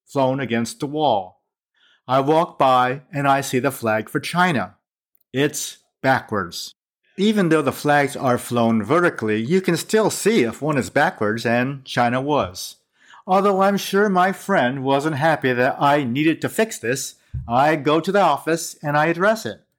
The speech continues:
They are respectful, and I'm pretty sure they thought I was Chinese, and that's why I was telling them.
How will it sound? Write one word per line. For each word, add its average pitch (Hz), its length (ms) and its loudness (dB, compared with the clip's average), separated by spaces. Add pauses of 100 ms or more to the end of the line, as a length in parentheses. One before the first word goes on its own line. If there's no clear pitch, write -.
(340)
They 180 160 2
are 190 100 4
respectful, 214 720 2
and 165 260 2
I'm 151 260 0
pretty 156 260 -2
sure 156 280 2
they 127 140 2
thought 131 380 2
I 147 160 2
was 113 240 -4
Chinese, 120 600 -2
and 113 240 -4
that's 120 200 -4
why 110 180 -4
I 107 80 -4
was 107 160 -12
telling 147 320 -4
them. 92 160 -12